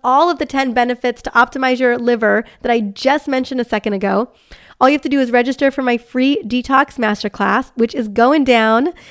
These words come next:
December fourteenth at seven P M Eastern Time, four P M Pacific Time. Now, I'm gonna have the link to register in the show notes, um, and everything you need to know about registering will be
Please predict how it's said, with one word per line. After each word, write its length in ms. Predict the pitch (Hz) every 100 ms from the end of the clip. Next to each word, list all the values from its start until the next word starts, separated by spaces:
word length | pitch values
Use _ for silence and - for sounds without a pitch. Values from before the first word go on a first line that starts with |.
| -
December 560 | 254 233 262 262 320 320
fourteenth 600 | 302 294 294 - 254 247
at 160 | 240 226
seven 300 | 240 247 277
P 180 | 277 262
M 140 | 240
Eastern 360 | 254 269 294 269
Time, 360 | 269 254 247 247
four 260 | - 254 247
P 200 | - 247
M 140 | 240
Pacific 460 | 233 214 208 202 -
Time. 340 | 202 - 240 - - - -
Now, 120 | 247
I'm 80 | 240
gonna 120 | 269
have 120 | 269
the 80 | 262
link 380 | 247 262 359 - -
to 160 | - 262
register 400 | 240 240 262 294
in 220 | 277 247
the 60 | 269
show 200 | 240 220
notes, 460 | 214 226 - - _ - _ -
um, 340 | 226 220 214 -
and 500 | 262 226 220 285 302 _ _ _ _
everything 320 | 240 269 294 294
you 100 | 285
need 160 | 277
to 60 | 254
know 380 | 233 233 269 302
about 340 | 226 214 226 226
registering 640 | 226 233 - 269 277 226
will 160 | 233 226
be 460 | 196 226 262 370